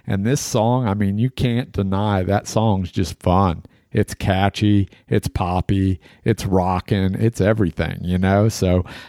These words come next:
uh, I love that kind of shit. Anything that, that, uh, rocks a guitar like that and makes me, uh, smile, come on, man, that's good shit.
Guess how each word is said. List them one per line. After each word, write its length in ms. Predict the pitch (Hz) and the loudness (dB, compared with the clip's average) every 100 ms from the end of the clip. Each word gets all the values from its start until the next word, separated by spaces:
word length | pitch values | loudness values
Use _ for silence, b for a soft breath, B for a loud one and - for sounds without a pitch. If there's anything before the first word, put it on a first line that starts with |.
| - | -4
uh, 280 | 95 92 - | 0 0 0
I 140 | 98 | 0
love 240 | 127 123 127 | 0 0 0
that 180 | 95 95 | -4 -2
kind 240 | 104 92 | -2 -2
of 80 | 85 | -2
shit. 380 | - 95 85 - | 0 0 -2 -2
Anything 520 | 98 123 117 123 113 | -2 0 0 -2 0
that, 200 | 101 95 B B B B | 0 0 B B B B
that, 280 | 107 101 92 | 0 0 2
uh, 180 | 92 90 | 0 2
rocks 400 | 92 110 110 - | 2 0 -2 -2
a 40 | |
guitar 440 | 101 - 110 104 110 | -2 -2 0 2 2
like 280 | 107 107 | 0 0
that 260 | 113 107 104 | 0 0 0
and 120 | 101 | -2
makes 320 | 92 98 - | -2 -2 -2
me, 280 | 101 95 92 | -2 0 0
uh, 260 | 90 87 85 | 0 0 -2
smile, 560 | - - 95 110 113 | -4 -2 0 2 0
come 220 | 117 - 120 | -2 -2 0
on, 180 | 101 | 0
man, 220 | 85 92 107 | 0 0 0
that's 160 | 123 | -2
good 200 | - 104 | -2 -4
shit. 480 | 92 117 127 113 - | -2 -2 0 -2 -8